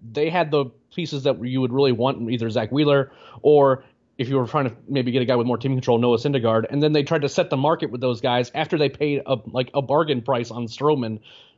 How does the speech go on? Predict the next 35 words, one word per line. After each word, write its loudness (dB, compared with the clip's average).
where 2
teams -2
were 2
gonna -2
be 2
like, 2
"Um, -2
we're 2
not 0
gonna -4
pay -2
that -2
price 0
when -2
you -6
just -4
traded -2
for -4
a -2
starter 0
who -2
is -6
arguably, -2
might 0
be, 0
have 0
slightly -2
less 0
value 2
than -6
the -4
guys 0
you're -6
talking -2
about, -2